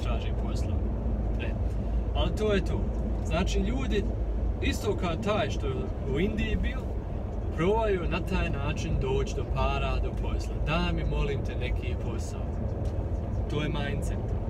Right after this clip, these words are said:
Znači, vi morate sada, ako tražite posao u Njemačkoj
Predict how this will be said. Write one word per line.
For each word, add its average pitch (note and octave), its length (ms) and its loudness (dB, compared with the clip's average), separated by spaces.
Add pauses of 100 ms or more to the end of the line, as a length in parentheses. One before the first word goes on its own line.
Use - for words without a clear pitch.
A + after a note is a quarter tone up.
(1120)
Znači, F3 420 2
vi - 140 0 (140)
morate - 300 0
sada, F#3+ 560 2
ako C3+ 120 -2
tražite F3 480 0 (100)
posao D3 320 0
u A#2 120 -2
Njemačkoj - 600 0